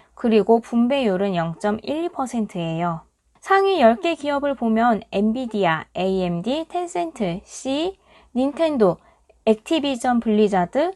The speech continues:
넷이즈, 유니티, 빌리빌리, 이에이예요.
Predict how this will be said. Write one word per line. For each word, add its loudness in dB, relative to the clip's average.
넷이즈, 2
유니티, -2
빌리빌리, 0
이에이예요. 2